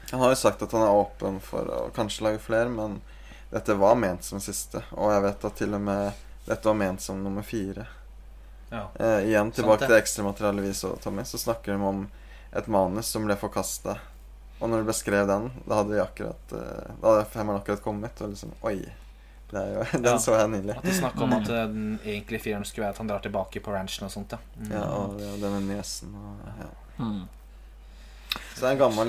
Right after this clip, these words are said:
Speaker 1: idé han har ruget lenge på, da.
Speaker 2: Ja.
Speaker 3: Ja.
Speaker 2: Får håpe han har en til.
Speaker 1: <laughs>
Speaker 2: Kom ut i rullestolen med machete.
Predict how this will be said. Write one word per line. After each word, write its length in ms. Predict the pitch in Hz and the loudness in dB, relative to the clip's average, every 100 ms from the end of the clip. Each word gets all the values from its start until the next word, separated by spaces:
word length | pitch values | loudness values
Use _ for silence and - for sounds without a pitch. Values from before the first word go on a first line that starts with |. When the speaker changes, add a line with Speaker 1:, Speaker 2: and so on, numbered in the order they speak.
| 120 | 4
Speaker 1:
idé 120 | 110 | 4
han 140 | 101 110 | 4 4
har 100 | 113 | 2
ruget 320 | 107 101 - | 2 -2 -4
lenge 200 | 107 95 | -4 -4
på, 160 | 123 - | -4 -4
da. 20 | - - | -8 -14
Speaker 2:
Ja. 180 | 90 95 - | -12 -4 -2
Speaker 3:
Ja. 100 | 113 - - - | -2 -6 -16 -10
Speaker 2:
Får 80 | 113 | -8
håpe 100 | 110 | -6
han 60 | |
har 80 | 110 | -6
en 80 | 107 | -8
til. 180 | 110 110 - - | -10 -14 -16 -18
Speaker 1:
<laughs> 800 | - - 143 156 123 214 - - | -12 -2 0 0 -2 -6 -8 -6
Speaker 2:
Kom 160 | 123 123 | -4 -4
ut 140 | 120 | -4
i 60 | 123 | -4
rullestolen 480 | 117 104 - 110 107 | -4 -6 -8 -8 -6
med 100 | 113 | -4
machete. 400 | 117 110 - | -4 -6 -6